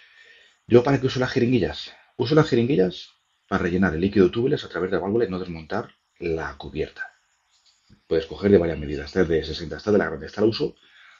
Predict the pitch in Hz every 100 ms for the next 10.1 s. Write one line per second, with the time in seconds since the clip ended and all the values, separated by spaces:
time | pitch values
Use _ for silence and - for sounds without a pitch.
0 | _ _ 85 82 80 78 - 82 73 -
1 | 76 90 101 95 95 90 82 78 76 -
2 | 80 - 107 82 - 82 78 76 78 98
3 | 101 - - _ - - - _ _ -
4 | 78 82 - 117 90 76 76 76 78 76
5 | 80 87 82 71 - 76 - _ _ _
6 | _ _ _ _ _ 107 101 131 127 139
7 | - 156 127 104 95 82 78 76 - 85
8 | 82 73 117 131 82 - 90 76 - _
9 | _ _ _ _ _ - 69 76 69 69
10 | _